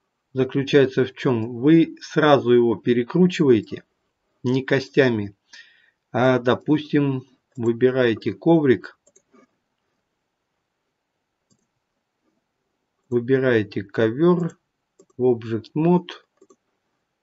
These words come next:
и заходите в Edit Mode. И вот здесь его можно немножко <coughs> вот так вот покрутить. Но опять же включайте рентген, чтобы всё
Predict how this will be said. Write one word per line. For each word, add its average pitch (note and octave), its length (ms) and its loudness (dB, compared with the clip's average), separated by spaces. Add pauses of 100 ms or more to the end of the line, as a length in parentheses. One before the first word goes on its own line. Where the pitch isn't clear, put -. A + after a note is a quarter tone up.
(240)
и E3+ 160 0
заходите C#3+ 600 0
в A#2 100 0
Edit B2+ 360 -2
Mode. A#2 360 -6
И F3 100 -2
вот E3 160 0
здесь C#3 320 -4
его C3 180 2
можно C3 340 -4
немножко A#2+ 680 -6 (1000)
<coughs> - 1500 0
вот B2+ 180 -2
так C3 220 0
вот G#2 160 -14
покрутить. B2 680 -8 (680)
Но D#3 180 -2
опять C#3 300 2
же C3 120 -2
включайте B2+ 680 0 (100)
рентген, A#2 580 -2
чтобы G#2 380 -6
всё G#2 380 -2